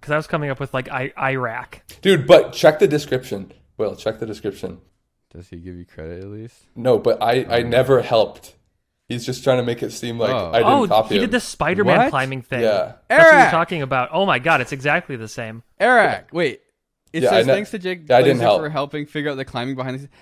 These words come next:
Speaker 2: I didn't,
Speaker 3: Eric.
Speaker 2: yeah, I didn't.
Speaker 3: Eric.
Speaker 2: He just wants to
Speaker 3: Eric.
Speaker 2: make it seem like I, I helped.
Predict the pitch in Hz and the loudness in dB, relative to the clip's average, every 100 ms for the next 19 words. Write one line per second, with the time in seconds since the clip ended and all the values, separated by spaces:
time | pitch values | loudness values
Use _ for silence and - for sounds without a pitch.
0 | - 127 202 185 117 117 87 - - 107 | 0 4 4 4 2 0 0 -4 -6 -4
1 | 95 85 - _ _ _ _ - 202 190 | -4 -6 -18 _ _ _ _ -4 0 0
2 | 101 90 _ - _ _ _ _ _ _ | -2 -8 _ -20 _ _ _ _ _ _
3 | _ _ _ _ - 110 127 131 120 120 | _ _ _ _ -12 -6 -2 0 0 2
4 | 117 117 107 - 123 113 101 98 98 95 | 0 -2 -4 -4 -6 -2 -4 -2 -6 -6
5 | - 101 101 95 92 - | -8 -8 -6 -8 -8 -14